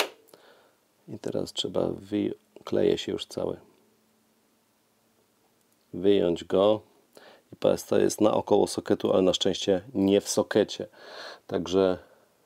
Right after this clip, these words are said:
punkt dla nas. Przykleiłem się do, przykleiłem się do procesora. Masakra jakaś.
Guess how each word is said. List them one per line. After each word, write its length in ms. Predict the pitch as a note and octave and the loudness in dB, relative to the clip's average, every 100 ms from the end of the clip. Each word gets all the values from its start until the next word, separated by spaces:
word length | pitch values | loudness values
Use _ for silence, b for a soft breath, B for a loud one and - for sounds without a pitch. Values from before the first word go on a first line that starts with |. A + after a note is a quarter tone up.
| b _ _ _ _ _ _ _ _ - | b _ _ _ _ _ _ _ _ -6
punkt 360 | G#2+ G2+ - | 0 0 -2
dla 240 | F2+ F#2+ F2+ | -2 0 0
nas. 360 | F2+ G#2+ - - _ _ _ _ _ _ - | 0 -4 -8 -18 _ _ _ _ _ _ -12
Przykleiłem 460 | - - F2 E2 | -10 -4 -4 -4
się 120 | - - | -6 -10
do, 180 | F#2 - _ b b b b b b _ _ _ _ _ _ _ _ _ _ _ - | -12 -14 _ b b b b b b _ _ _ _ _ _ _ _ _ _ _ -2
przykleiłem 580 | - - - E2+ D2+ | -2 -2 -6 -8 -6
się 180 | - F#2+ | -4 -2
do 140 | F2 E2 | -2 -2
procesora. 600 | D#2+ - - - D#2+ - B B B - | -4 -4 -4 0 0 -2 B B B -2
Masakra 540 | E2+ E2 - - F2 E2+ | 0 2 2 0 0 -2
jakaś. 340 | - - | -2 -6